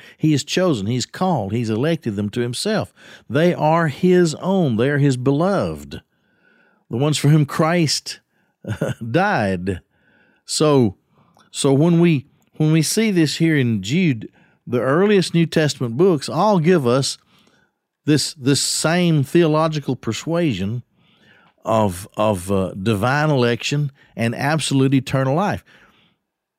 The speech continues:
Sometimes the phrase eternal life is used flippantly in the Bible, or, uh, uh, among those who study the Bible. It isn't used flippantly in the Bible.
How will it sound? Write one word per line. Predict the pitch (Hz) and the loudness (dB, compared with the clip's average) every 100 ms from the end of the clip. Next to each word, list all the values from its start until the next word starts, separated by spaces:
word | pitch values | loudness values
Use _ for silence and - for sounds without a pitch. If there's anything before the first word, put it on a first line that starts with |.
| _ _ | _ _
Sometimes | - 220 220 196 123 | -2 0 2 2 2
the | 117 | 0
phrase | 170 165 120 | 2 2 0
eternal | 120 151 139 123 | -2 -2 0 0
life | 185 190 117 | 0 0 -2
is | 101 | -2
used | 120 104 - | -2 -2 -6
flippantly | - 185 220 220 151 185 | -8 -2 -2 -2 -6 -4
in | 180 | -4
the | 180 | -4
Bible, | 110 160 143 87 82 | -4 -4 -4 -6 -4
or, | 95 104 - | -4 -4 -6
uh, | 98 | -8
uh, | - 98 | -8 -6
among | 101 117 135 123 | -2 0 0 0
those | 117 - | 0 0
who | 113 | -4
study | 101 131 131 107 | -4 -2 -2 -2
the | 98 | -2
Bible. | 139 127 95 | -2 -2 -2
It | 101 | -4
isn't | 98 95 | -4 -4
used | 90 - | -6 -6
flippantly | 98 71 80 | -8 -8 -10
in | 76 | -10
the | |
Bible. | 73 131 156 87 | -6 -4 -4 -8